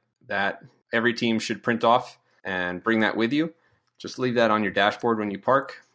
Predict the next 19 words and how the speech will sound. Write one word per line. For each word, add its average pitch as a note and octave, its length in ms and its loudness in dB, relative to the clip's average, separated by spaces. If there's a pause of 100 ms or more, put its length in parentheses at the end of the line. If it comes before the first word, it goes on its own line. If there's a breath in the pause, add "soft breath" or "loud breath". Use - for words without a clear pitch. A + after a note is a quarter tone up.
If - 160 -12
you're A2+ 400 0
one D3 160 0
of D3 80 0
the A2+ 40 0
morning C3 300 2
presentations, E3+ 680 0
definitely C#3+ 300 0
gonna B2+ 120 2
wanna A#2 240 4
leave C3+ 140 2
yourself C3 280 0
enough A2 200 -2
time G#2+ 420 -2 (220)
in G2+ 120 -6
the G2 60 -4
morning G2+ 300 -2
to - 80 -16
park. C3 420 0